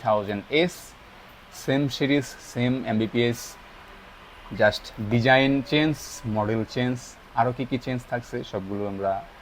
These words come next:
জানানোর চেষ্টা করব। So, আমার হাতে দেখতে পাচ্ছেন কিউডি ব্র্যান্ডের এএক্স তিন হাজার সিরিজের তিন হাজার এমবিপিএসের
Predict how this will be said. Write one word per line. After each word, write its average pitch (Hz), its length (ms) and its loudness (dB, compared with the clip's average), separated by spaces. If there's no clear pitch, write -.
জানানোর 113 320 4
চেষ্টা 120 260 0
করব। 90 260 -2
So, 110 60 -2
আমার 120 140 2
হাতে 120 180 8
দেখতে 139 220 2
পাচ্ছেন 160 420 4
কিউডি 139 180 4
ব্র্যান্ডের 147 380 4
এএক্স 123 400 4
তিন 120 120 0
হাজার 120 200 2
সিরিজের 151 420 6
তিন 143 140 4
হাজার 156 220 8
এমবিপিএসের 147 840 4